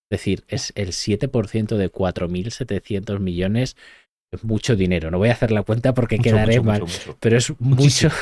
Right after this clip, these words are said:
Speaker 1: mucho, <laughs> mucho dinero que tienen que ganar Vodafone España para que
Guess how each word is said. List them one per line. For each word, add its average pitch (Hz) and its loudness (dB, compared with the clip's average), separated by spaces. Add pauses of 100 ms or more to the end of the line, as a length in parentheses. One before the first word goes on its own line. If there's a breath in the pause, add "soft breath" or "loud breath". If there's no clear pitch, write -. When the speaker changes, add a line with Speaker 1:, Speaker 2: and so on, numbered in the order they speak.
(120)
Speaker 1:
mucho, 165 2
<laughs> - -
mucho 156 4
dinero 165 4 (600 loud breath)
que 113 2
tienen 120 4
que 110 2
ganar 101 4
Vodafone 113 2
España 131 -2 (560)
para 101 2
que 92 0